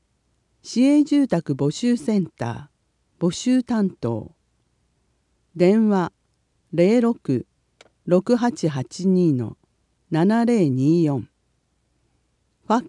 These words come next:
クス、零六六八八二の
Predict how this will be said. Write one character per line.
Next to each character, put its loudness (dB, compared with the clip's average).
ク -2
ス、 -6
零 2
六 -4
六 -2
八 -4
八 -4
二 0
の -6